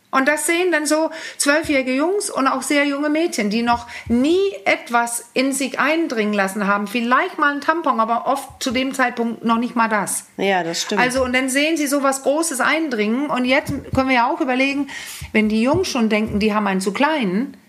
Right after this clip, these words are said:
Speaker 1: was denken denn Mädchen, wenn die auch, wie du sagtest, zunehmend Porno gucken? Oder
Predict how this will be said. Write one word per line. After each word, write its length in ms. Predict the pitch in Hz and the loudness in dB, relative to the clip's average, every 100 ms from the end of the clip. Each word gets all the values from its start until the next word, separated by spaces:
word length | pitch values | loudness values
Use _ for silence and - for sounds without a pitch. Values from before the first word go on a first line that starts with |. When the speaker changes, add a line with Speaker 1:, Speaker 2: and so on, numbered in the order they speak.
| - - - - | -20 -20 -20 -8
Speaker 1:
was 300 | - 254 269 | -2 0 0
denken 280 | 320 330 262 | 0 0 2
denn 180 | 247 254 | 0 2
Mädchen, 380 | 311 359 269 226 | 2 2 2 2
wenn 140 | 240 | 2
die 160 | 240 277 | 2 2
auch, 220 | 285 294 | 0 0
wie 80 | 233 | 0
du 120 | 226 | 0
sagtest, 460 | 226 220 220 214 - | 2 0 0 -2 0
zunehmend 460 | 294 277 240 233 | 2 2 0 0
Porno 340 | 262 262 277 226 | 2 2 0 0
gucken? 380 | 339 - 220 | 0 0 0
Oder 320 | 220 226 220 | 2 2 0